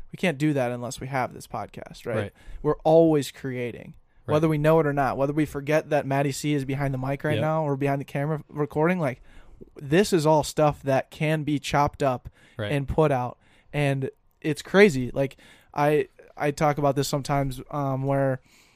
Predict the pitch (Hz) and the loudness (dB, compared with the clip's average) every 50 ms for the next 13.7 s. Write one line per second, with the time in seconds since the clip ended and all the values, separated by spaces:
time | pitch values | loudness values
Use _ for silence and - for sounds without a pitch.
0 | _ _ _ _ _ _ _ - - 143 147 160 160 175 170 - - 147 156 160 | _ _ _ _ _ _ _ -2 0 2 2 4 4 2 2 2 2 2 4 4
1 | 151 139 127 127 131 143 139 - - 135 127 123 131 - _ - - 139 135 135 | 4 4 2 0 -2 -2 -2 -2 -4 -8 -8 -10 -12 -16 _ -12 -8 -4 -4 -4
2 | 131 123 - - 139 139 143 139 139 139 139 135 131 131 135 127 123 - 131 139 | -4 -4 -4 0 2 4 6 6 6 4 2 0 -2 -2 -4 -4 -4 -6 -8 -10
3 | - - 131 - - - - - - _ _ _ - 151 143 143 139 - 156 151 | -10 -10 -12 -14 -14 -14 -18 -20 -20 _ _ _ -4 -2 -2 -2 -2 -4 -4 -2
4 | 156 147 139 139 131 - 143 139 131 127 131 - 139 135 127 127 - - 131 - | 0 0 0 0 0 -2 -2 -2 -2 -4 -6 -6 -4 -4 -2 -4 -4 -6 -8 -8
5 | - 139 131 131 143 139 143 139 - 147 143 143 135 131 127 135 127 139 147 143 | -6 -4 -2 -2 0 0 0 0 2 2 4 4 4 2 0 -2 -2 -2 -2 -2
6 | 143 - 160 147 143 123 131 135 135 151 147 147 143 - _ _ _ _ _ _ | -2 -2 -4 -2 -2 -2 -4 -4 -2 -2 -2 -2 -2 -4 _ _ _ _ _ _
7 | _ - - - 151 139 139 165 170 170 156 139 127 139 160 - _ - 147 139 | _ -20 -10 -6 -6 -2 0 0 2 2 2 0 0 0 -2 -4 _ -6 -4 -2
8 | 135 135 131 135 - - 151 139 139 139 135 120 120 - - _ _ _ _ - | -2 -2 -2 -4 -4 -2 0 0 0 0 -2 -4 -6 -8 -12 _ _ _ _ -10
9 | 139 135 131 127 123 123 120 135 123 113 110 135 135 131 139 143 139 156 143 139 | -8 -6 -6 -6 -8 -8 -8 -6 -6 -6 -4 -4 -4 -2 -2 0 0 0 0 0
10 | 131 - 143 143 143 139 127 - 139 127 127 143 147 143 135 131 - - 135 123 | 0 -2 0 0 0 0 0 -2 -4 -2 -2 -2 -2 -2 -4 -6 -6 -6 -6 -6
11 | 120 - 143 131 131 131 135 131 131 131 135 127 127 131 131 120 - - 135 127 | -6 -6 -6 -6 -4 -4 -4 -4 -6 -6 -4 -4 -4 -4 -6 -8 -6 -4 -4 -2
12 | 131 147 147 139 160 143 147 - 156 151 151 147 123 - 131 - - - - 139 | -2 -2 0 0 0 0 0 0 2 2 2 2 2 0 -4 -4 -4 -4 -4 -2
13 | 131 139 143 156 156 - 175 165 180 180 190 120 117 | -2 0 -2 -2 -2 -4 -2 0 0 0 0 -2 -4